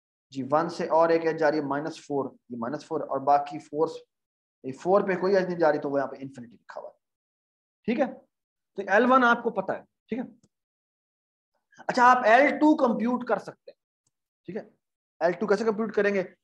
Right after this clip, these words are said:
कि आप क्या करें, अ, basically आपने क्या compute करना है? आपने जी L M compute करना है, है ना?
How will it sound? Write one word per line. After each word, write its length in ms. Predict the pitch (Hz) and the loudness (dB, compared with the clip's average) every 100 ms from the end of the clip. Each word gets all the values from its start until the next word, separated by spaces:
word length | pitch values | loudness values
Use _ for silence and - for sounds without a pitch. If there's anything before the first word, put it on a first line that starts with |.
| _ - | _ -4
कि 840 | 165 160 160 156 151 151 143 143 _ _ _ _ | 0 2 2 2 2 0 -2 -6 _ _ _ _
आप 240 | 143 160 - | 0 0 0
क्या 140 | 180 180 175 | -2 -2 -2
करें, 200 | 165 165 | -6 -6
अ, 540 | - _ _ - 127 127 123 123 120 120 - _ _ _ | -14 _ _ -6 0 4 4 4 2 -4 -16 _ _ _
basically 840 | 135 165 160 208 208 160 139 135 131 135 _ _ _ _ _ _ _ _ _ _ - | 0 0 0 -4 -4 -2 -2 -2 -4 -6 _ _ _ _ _ _ _ _ _ _ -2
आपने 280 | 160 170 190 | 0 2 0
क्या 140 | 196 180 | 0 0
compute 380 | 156 139 123 - | 0 -6 -8 -8
करना 180 | 110 107 | -8 -8
है? 140 | 104 - 175 | -10 0 2
आपने 300 | 185 185 190 | 2 0 -4
जी 100 | 185 165 | -2 0
L 160 | 165 160 | 2 2
M 180 | 160 156 | 0 -4
compute 380 | 143 131 120 104 | -6 -6 -8 -12
करना 120 | - | -16
है, 80 | _ _ _ _ _ _ _ _ 175 | _ _ _ _ _ _ _ _ -6
है 60 | |
ना? 220 | 254 - | -6 -6